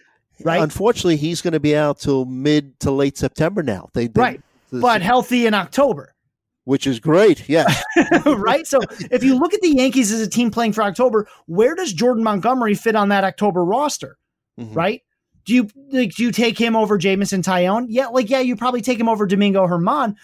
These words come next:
Speaker 1: but that's o-, that's as, like, a fifth starter.
Speaker 2: Mm-hmm.
Speaker 1: So if, if he makes it, you squeeze him as a fifth starter. So instead of that, you go, "What do we need?" Well, you know what would be nice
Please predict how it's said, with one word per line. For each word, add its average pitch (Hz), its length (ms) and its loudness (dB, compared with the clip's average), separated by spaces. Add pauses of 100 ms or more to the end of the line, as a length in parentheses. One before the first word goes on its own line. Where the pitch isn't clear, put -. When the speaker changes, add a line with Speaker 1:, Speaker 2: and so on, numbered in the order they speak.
(100)
Speaker 1:
but 220 100 -14
that's 262 220 -2
o-, 262 220 0
that's 247 240 -4
as, 247 120 0
like, 247 160 -2
a 226 60 -2
fifth 214 320 -2
starter. 262 560 -4 (320)
Speaker 2:
Mm-hmm. 131 220 -8 (100)
Speaker 1:
So 240 480 0 (240)
if, 254 240 -4
if 339 220 -2
he 269 120 4
makes 226 320 0
it, 220 200 0
you 208 120 2
squeeze 226 440 -2
him 226 80 -2
as 196 120 -2
a 190 60 -6
fifth 208 160 -4
starter. 240 400 -2 (160)
So 233 180 -2
instead 254 380 -4
of 196 120 -6
that, 254 260 -4
you 190 80 -6
go, 196 80 2
"What 190 240 -2
do 254 100 0
we 233 140 0
need?" 160 200 -2
Well, 208 160 2
you 190 200 2
know 220 140 2
what 170 100 -2
would 247 200 2
be 277 120 0
nice 135 480 -6